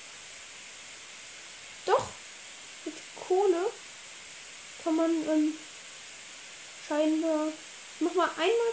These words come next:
probierst es aus. Ja, okay, ich mach hier, ähm, gebratenes Rindfleisch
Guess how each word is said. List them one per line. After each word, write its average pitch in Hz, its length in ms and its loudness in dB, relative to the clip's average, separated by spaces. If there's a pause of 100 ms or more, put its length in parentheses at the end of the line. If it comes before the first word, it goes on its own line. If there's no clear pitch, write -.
probierst 349 320 -2
es 311 180 -6
aus. 330 200 2 (3000)
Ja, 294 200 6
okay, 302 280 4
ich - 60 0
mach 311 180 6 (220)
hier, 294 320 8
ähm, 269 260 8 (760)
gebratenes 339 680 6
Rindfleisch 285 600 6